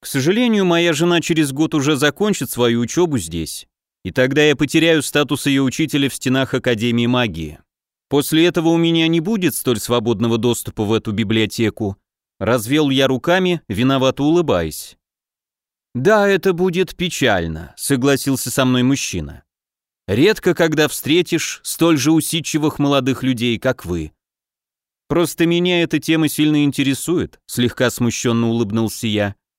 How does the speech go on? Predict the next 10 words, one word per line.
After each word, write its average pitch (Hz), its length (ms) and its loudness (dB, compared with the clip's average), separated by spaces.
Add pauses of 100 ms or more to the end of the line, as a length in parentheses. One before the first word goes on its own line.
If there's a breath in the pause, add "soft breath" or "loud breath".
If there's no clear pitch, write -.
(580)
"Так 139 220 0
хотите 147 520 -2
походить 131 520 -2
на 135 100 2
Соломона?" 107 800 -2 (160)
блеснув 143 560 0
своими 147 340 0
очками, 139 500 0
спросил 127 640 -2
архивариус. 101 840 -2